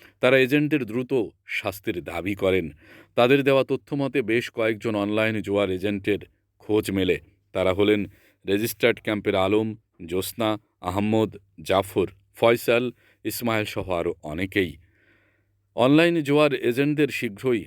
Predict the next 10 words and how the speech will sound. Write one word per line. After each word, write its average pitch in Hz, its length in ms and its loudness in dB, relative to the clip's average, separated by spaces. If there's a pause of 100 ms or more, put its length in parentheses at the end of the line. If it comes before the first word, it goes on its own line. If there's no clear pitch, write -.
(120)
আইনের 110 340 0
আওতায় 104 440 2
নিয়ে 101 180 -2
আসার 107 380 -4
জোর 98 280 -2
দাবি 90 240 -4
জানিয়েছেন 95 640 -2 (400)
স্থানীয় 98 440 -2
সচেতন 87 520 -6
মহল। 76 380 -4